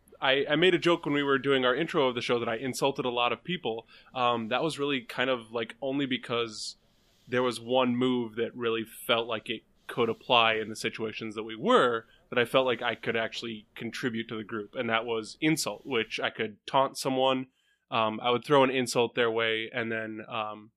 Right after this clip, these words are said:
I think they had to, like, focus on me to attack me. And so I kept doing that because it meant that you all could, like, do your cool stuff without having to worry about any of the monsters that we were fighting, like, come at you.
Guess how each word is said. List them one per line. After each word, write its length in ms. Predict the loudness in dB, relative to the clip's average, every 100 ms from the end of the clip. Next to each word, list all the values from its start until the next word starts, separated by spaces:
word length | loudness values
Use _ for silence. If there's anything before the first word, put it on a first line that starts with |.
| _ _ _ _ _ _ _
I 80 | -2
think 220 | -2 0
they 180 | 0 2
had 260 | 2 0 -2
to, 60 | -6
like, 160 | -8 -10
focus 400 | 0 0 0 -2
on 220 | -2 -4
me 260 | -8 -10 -10
to 120 | -10
attack 380 | -8 -6 -8 -8
me. 240 | -14 -14 -20 _ _ _ _ _ _
And 360 | -2 0 0 0
so 180 | 2 4
I 140 | 2
kept 260 | 2 2 6
doing 280 | 6 8 6
that 180 | 2 -2
because 300 | -4 -4 -4
it 100 | -4
meant 340 | -4 -4 -4 -4
that 240 | -4 -6 _ _ _ -18
you 300 | -2 4 6
all 280 | 6 4 0
could, 180 | -6 -6
like, 280 | -6 -10 -18 _ _ _ _ -6
do 120 | -2
your 200 | 0 -2
cool 520 | -2 -2 -2 -6 -12 _
stuff 420 | -8 2 6 4 2
without 300 | -2 -2 -2
having 260 | -2 -2 -2
to 120 | -4
worry 220 | -2 -2
about 320 | -2 -4 -6 -6
any 160 | -4 -2
of 60 |
the 60 | -2
monsters 420 | 2 2 2 -4
that 100 | -4
we 120 | -6
were 120 | -8 -6
fighting, 340 | -4 -4 -8
like, 160 | -14 -8
come 180 | -4 -4
at 180 | -6 -10
you. 200 | -18